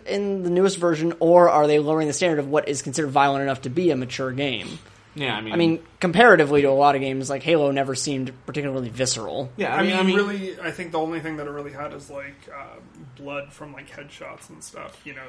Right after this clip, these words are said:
Speaker 3: like,
Speaker 1: Yeah.
Speaker 3: shooting
Speaker 2: You can,
Speaker 3: out.
Speaker 2: you
Speaker 3: I
Speaker 2: can
Speaker 3: don't
Speaker 2: probably
Speaker 3: know if they
Speaker 2: relate
Speaker 3: either don't
Speaker 2: this
Speaker 3: classify that as mature anymore, or
Speaker 1: It, it was no Gears of War,
Speaker 3: Yeah,
Speaker 1: which
Speaker 3: it
Speaker 1: was
Speaker 2: Yeah.
Speaker 1: like where you
Speaker 3: wasn't that.
Speaker 1: dismembered
Speaker 2: You can,
Speaker 1: people.
Speaker 2: you can probably relate this, relate, uh, relate this to, like, what is now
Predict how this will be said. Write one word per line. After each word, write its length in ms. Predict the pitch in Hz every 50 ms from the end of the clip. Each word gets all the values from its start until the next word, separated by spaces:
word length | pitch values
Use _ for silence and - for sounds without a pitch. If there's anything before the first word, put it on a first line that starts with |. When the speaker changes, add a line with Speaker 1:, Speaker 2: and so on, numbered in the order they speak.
| 127 123 120
Speaker 3:
like, 80 | 131
Speaker 1:
Yeah. 200 | 165 151 113 104 -
Speaker 3:
shooting 180 | 156 143 -
Speaker 2:
You 80 | 185 214 233
can, 80 | 226 214
Speaker 3:
out. 60 | 196
Speaker 2:
you 60 | 202 208
Speaker 3:
I 20 |
Speaker 2:
can 20 | -
Speaker 3:
don't 60 | -
Speaker 2:
probably 180 | - - 160 165
Speaker 3:
know 40 | -
if 40 | -
they 60 | 151 156
Speaker 2:
relate 100 | 156 156 156
Speaker 3:
either 60 | 151
don't 100 | 147 143
Speaker 2:
this 120 | 120 - -
Speaker 3:
classify 520 | 160 139 143 139 - 160 - 151 147 147
that 160 | 143 143 139
as 120 | 139 139 139
mature 340 | 143 - - 151 147 156 160
anymore, 460 | 160 165 165 165 165 165 165 165 160
or 60 | 151 160
Speaker 1:
It, 160 | 175 196 202
it 40 | 196
was 120 | 180 190 165
no 180 | 196 208 208
Gears 280 | 180 151 180 175 160 139
of 80 | 139 131
War, 320 | 127 117 104 98 117 127 - - _ _ _
Speaker 3:
Yeah, 140 | - - 139
Speaker 1:
which 140 | 120 - 160
Speaker 3:
it 20 | 165
Speaker 1:
was 80 | 156 143
Speaker 2:
Yeah. 60 | 127
Speaker 1:
like 0 |
where 80 | 147 139
you 40 | -
Speaker 3:
wasn't 160 | 156 156 143 143 127
that. 60 | 165
Speaker 1:
dismembered 520 | 151 - 165 165 160 151 143 139 123 117 113 120
Speaker 2:
You 40 | 185 202
can, 60 | 208
Speaker 1:
people. 60 | 196 202
Speaker 2:
you 40 | 202
can 80 | 202
probably 300 | 196 254 269 262 233 180
relate 320 | 160 160 147 143 143 139 139
this, 300 | 139 135 127 - - -
relate, 440 | 131 135 131 131 131 131 131 131 131
uh, 200 | 135 131 123 120
relate 320 | 117 120 123 127 127 123
this 140 | 123 110 -
to, 180 | - - 127 113
like, 280 | 113 110 107 101 123 120
what 220 | 131 139 143 143
is 300 | 143 135 127 127 127 123
now 520 | 120 120 120 120 123 123 123 123 123 123